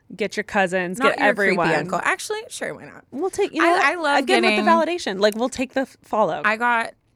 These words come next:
Speaker 2: two more offers to be a sugar baby.
Speaker 1: Oh, yeah?
Speaker 2: <laughs> Yeah.
Speaker 1: What, when's it gonna happen?
Speaker 2: I don't know. He said my allowance would be five thousand a, a week, which
Speaker 1: A week?
Speaker 2: I'll do. <laughs>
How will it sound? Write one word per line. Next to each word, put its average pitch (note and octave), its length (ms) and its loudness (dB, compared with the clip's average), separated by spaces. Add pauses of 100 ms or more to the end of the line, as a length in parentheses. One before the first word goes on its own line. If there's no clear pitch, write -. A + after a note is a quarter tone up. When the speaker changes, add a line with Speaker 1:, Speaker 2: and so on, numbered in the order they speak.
(180)
Speaker 2:
two C#4+ 260 -4
more C4+ 320 0
offers F#3 600 -2
to G3+ 40 -8
be F3+ 220 -4
a F3+ 140 -6
sugar F#3+ 500 -6 (160)
baby. F#3 400 -6 (120)
Speaker 1:
Oh, G3+ 60 -12
yeah? F#3+ 320 -8
Speaker 2:
<laughs> - 40 -20 (220)
Yeah. A3 140 -16 (360)
Speaker 1:
What, G#3 220 -14
when's G3+ 240 -8
it G#3+ 80 -10
gonna G3 120 -4
happen? F#3 380 -12 (160)
Speaker 2:
I B3+ 40 -10
don't C4 120 -8
know. D4+ 260 -10
He A3 160 -10
said B3+ 220 -4
my G#3 300 -2
allowance G3 520 -2
would G3 60 -14
be G3 80 -8
five F3+ 240 -4
thousand F3 500 -10 (140)
a, F3 60 -10
a D#3+ 40 -8
week, G#3 400 -12
which - 380 -14
Speaker 1:
A G#3 80 0
week? F#3+ 720 -6 (280)
Speaker 2:
I'll F#3+ 180 2
do. G3 420 -2
<laughs> A#3+ 60 -2